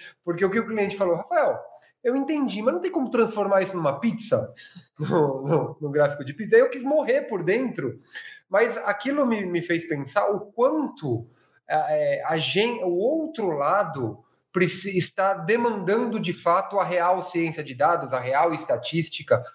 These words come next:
a real o que seja, analítica, o que seja. Porque um, uma vez que eu me recuso a fazer uma análise porque, é, não é uma distribuição normal, precisa ser uma distribuição normal, e eu falo, "Ó, isso não é uma distribuição normal, então eu não posso fazer uma regressão, por exemplo, tem que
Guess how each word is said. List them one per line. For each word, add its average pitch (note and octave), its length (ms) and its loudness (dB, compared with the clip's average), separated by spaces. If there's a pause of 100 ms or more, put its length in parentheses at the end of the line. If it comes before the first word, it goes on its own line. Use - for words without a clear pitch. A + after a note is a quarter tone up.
(140)
a C3 60 -4
real D3 300 2
o E3 40 -4
que E3 100 -8
seja, B2 600 -2
analítica, C3 640 -2
o D3+ 60 -8
que - 80 -12
seja. B2+ 240 4 (400)
Porque A#3+ 160 -2
um, B3+ 80 4 (180)
uma G#3+ 160 2
vez B3+ 160 0
que C#4 120 -6
eu A3 280 2
me G#3 80 -2
recuso G3+ 380 0
a G3 40 2
fazer F#3+ 180 0
uma F3 120 2
análise F#3 380 0
porque, F#3 580 0 (160)
é, E3+ 120 0
não F#3 160 2
é - 20 6
uma F#3+ 120 2
distribuição F3+ 460 -2
normal, F3 380 2
precisa F#3 240 -8
ser G#3 60 0
uma G3 140 2
distribuição F3 460 -2
normal, E3+ 380 2
e G3 60 0
eu - 20 0
falo, E3+ 180 0
"Ó, D3+ 200 2 (200)
isso B2+ 160 -8
não E3+ 140 2
é D#3+ 40 2
uma D3+ 100 2
distribuição D3 420 -4
normal, D#3+ 280 0
então A3 120 -2
eu A#3+ 80 2
não A#3 60 2
posso G3+ 220 0
fazer F3+ 140 0
uma G3 120 2
regressão, F#3 420 0
por F#3+ 140 0
exemplo, G3 360 -2
tem G3+ 140 2
que G#3 220 -2